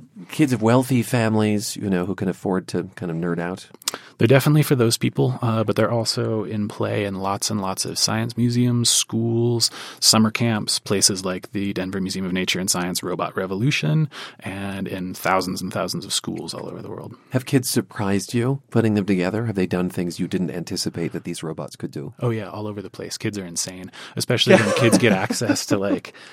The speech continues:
Speaker 2: you know, a lot of schools like Saint Vrain Valley School, Flatirons Elementary. We have thousands and thousands of cublets in those schools,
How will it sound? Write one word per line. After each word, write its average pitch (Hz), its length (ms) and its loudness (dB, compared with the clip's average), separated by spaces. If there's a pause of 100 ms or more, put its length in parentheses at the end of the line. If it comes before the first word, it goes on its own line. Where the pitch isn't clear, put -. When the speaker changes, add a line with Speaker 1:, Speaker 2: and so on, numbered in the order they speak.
Speaker 2:
you - 80 2
know, 98 120 0
a 120 40 4
lot 127 160 8
of 107 80 -2
schools 95 320 -4
like 82 160 -12
Saint 87 300 -4
Vrain 101 260 -6
Valley 101 280 -8
School, 104 600 -2
Flatirons 98 480 -4
Elementary. 90 480 -8
We 90 120 -8
have 87 120 -12
thousands 101 560 -4
and 90 140 -12
thousands 90 480 -10
of - 100 -16
cublets 170 680 -4
in 120 160 0
those 123 180 -2
schools, 175 480 -2